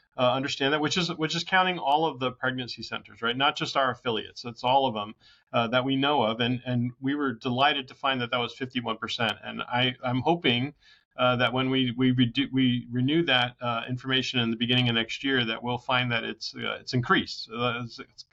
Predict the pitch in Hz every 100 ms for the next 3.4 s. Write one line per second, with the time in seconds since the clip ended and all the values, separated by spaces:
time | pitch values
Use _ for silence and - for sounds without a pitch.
0 | _ - - 135 147 147 165 170 156 143
1 | 147 156 160 147 143 151 151 131 127 135
2 | 127 135 131 123 113 - 131 143 120 110
3 | 107 - 110 110